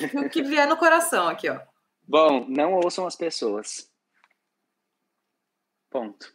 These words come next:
Speaker 2: Porque se fosse pra ouvir as pessoas, eu não estaria aqui.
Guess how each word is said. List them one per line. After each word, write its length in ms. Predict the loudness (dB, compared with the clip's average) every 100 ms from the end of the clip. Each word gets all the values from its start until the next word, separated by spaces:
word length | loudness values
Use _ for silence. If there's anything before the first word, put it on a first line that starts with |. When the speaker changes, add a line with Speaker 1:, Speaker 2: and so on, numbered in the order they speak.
| -6
Speaker 2:
Porque 240 | -2 -2
se 140 | -4 -4
fosse 240 | -4 -2
pra 160 | -2 0
ouvir 160 | 0
as 100 | 0
pessoas, 400 | -2 -4 -2 0
eu 80 | -2
não 80 | -2
estaria 240 | -4 -4
aqui. 220 | -4 -10